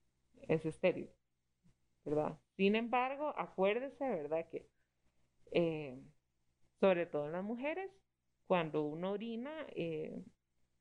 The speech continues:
dice, trae abajo como tal vez alguna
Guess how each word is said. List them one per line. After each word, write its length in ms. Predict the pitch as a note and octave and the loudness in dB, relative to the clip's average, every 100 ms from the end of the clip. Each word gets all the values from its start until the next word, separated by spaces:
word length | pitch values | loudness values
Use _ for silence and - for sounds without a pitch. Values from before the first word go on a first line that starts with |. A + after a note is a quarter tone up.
| _ _ _ _ _ _ _ - | _ _ _ _ _ _ _ 0
dice, 360 | G#3+ A3+ F#3+ | 4 6 4
trae 320 | F3 D#3+ D#3+ E3+ | 2 2 2 0
abajo 480 | F3 F#3 G3+ G#3 | -6 -8 -6 -8
como 280 | G3+ F3 D#3 | -4 -4 -4
tal 200 | - D#3+ | -4 -4
vez 240 | D3 D#3 F3+ | 0 0 0
alguna 840 | E3+ E3 E3 E3 F3+ F3 D3+ D3+ | -2 -2 -4 -4 -4 -4 -6 -12